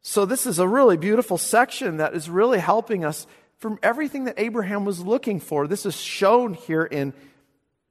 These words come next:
types and shadows. Abraham was looking for the heavenly land.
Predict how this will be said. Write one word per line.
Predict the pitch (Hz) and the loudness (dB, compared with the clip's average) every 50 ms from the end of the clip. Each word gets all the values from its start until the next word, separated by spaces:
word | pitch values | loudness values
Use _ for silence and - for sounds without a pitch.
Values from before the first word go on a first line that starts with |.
| _ - | _ -4
types | - 233 254 254 165 - - - - - | 0 0 2 2 2 0 -2 -8 -8 -8
and | 135 127 | -8 -8
shadows. | - - - 175 175 202 220 196 143 120 110 104 110 104 - - - _ _ _ _ _ - | -8 -2 2 4 6 6 6 6 4 4 2 -2 -6 -8 -14 -16 -18 _ _ _ _ _ -2
Abraham | 190 185 190 214 208 202 214 | 0 0 2 2 0 0 0
was | 226 214 | -2 0
looking | 214 233 233 262 233 | -2 -2 -4 -4 -6
for | - 269 | 0 2
the | 294 | 2
heavenly | 277 233 262 302 320 392 370 202 143 117 104 | 2 2 0 -2 -2 -2 -4 -2 -2 -2 -2
land. | 107 98 82 73 76 - 55 71 104 | -4 -8 -12 -14 -18 -20 -20 _ _